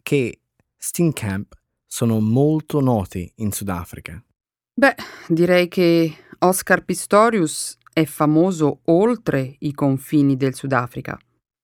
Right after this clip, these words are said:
Speaker 2: La sua storia è davvero fonte di ispirazione. La parte inferiore delle gambe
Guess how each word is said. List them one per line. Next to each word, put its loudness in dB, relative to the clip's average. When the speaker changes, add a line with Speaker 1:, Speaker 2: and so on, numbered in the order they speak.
Speaker 2:
La 0
sua 0
storia 0
è 0
davvero 2
fonte 0
di -6
ispirazione. -2
La 2
parte 0
inferiore 2
delle 0
gambe -2